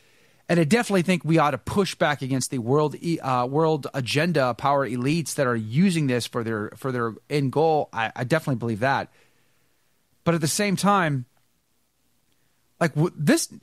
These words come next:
it, it's clear to me that going through this kind of reporting, we're discovering that what's the real deal here? It's a money game.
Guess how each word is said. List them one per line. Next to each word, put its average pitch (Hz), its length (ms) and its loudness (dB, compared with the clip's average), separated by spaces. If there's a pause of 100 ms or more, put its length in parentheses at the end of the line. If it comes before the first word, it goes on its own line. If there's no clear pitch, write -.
it, 160 300 -16 (260)
it's 240 460 -2
clear 311 380 2
to 220 140 0
me 135 260 4
that 143 360 -2
going 190 300 4
through 202 200 0
this 170 160 2
kind 165 200 0
of 135 80 -2
reporting, 123 640 -2
we're 147 260 0
discovering 139 640 -2 (520)
that 170 100 2
what's 254 220 0
the 381 120 0
real 180 280 4
deal 220 260 0
here? 104 340 -2 (800)
It's - 140 -4
a 196 40 2
money 196 260 2
game. 120 340 -2